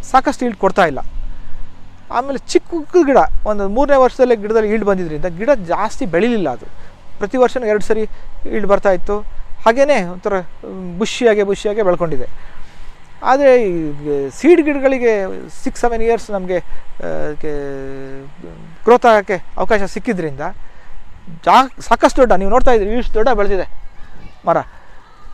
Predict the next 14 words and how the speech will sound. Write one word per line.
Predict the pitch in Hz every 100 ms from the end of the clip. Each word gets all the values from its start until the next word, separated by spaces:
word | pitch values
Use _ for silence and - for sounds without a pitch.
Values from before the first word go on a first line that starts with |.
| - - - -
ಇದನ್ನೆಲ್ಲ | 226 254 294 320
ನಾವು | 294 277 277 269 254
ಕಡಿಮೆ | - - - 196 269 294
ಗಿಡ | 262
ಇಟ್ಕೊಂಡು | 254 240 226 240 233 240 247
ನಾವು | 214 190
ಇದರಲ್ಲಿ | 202 202
ಆರ್ | 170
ಎನ್ | 214
ಡಿ | 220
ಮಾಡಿದಾಗ | 196 190 190 175
ನಂಗೆ | 160 160
ಅನ್ಸಿದ್ದೇನು | 175 240 196 175
ಅಂದರೆ, | 143 135 147 170